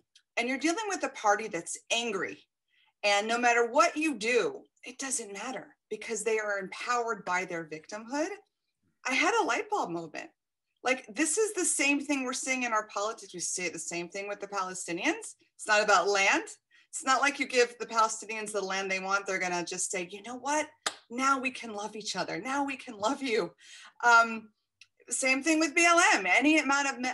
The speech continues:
reparations, any, any amount of acknowledgement of the systemic racism, I, is, is it gonna internally shift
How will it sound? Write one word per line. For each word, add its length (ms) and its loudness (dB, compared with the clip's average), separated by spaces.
reparations, 920 -4
any, 300 -2
any 220 0
amount 260 0
of 80 -4
acknowledgement 960 -4
of 180 -2
the 60 -6
systemic 600 -4
racism, 800 -2
I, 220 4
is, 180 4
is 220 -2
it 100 0
gonna 320 2
internally 640 0
shift 600 -4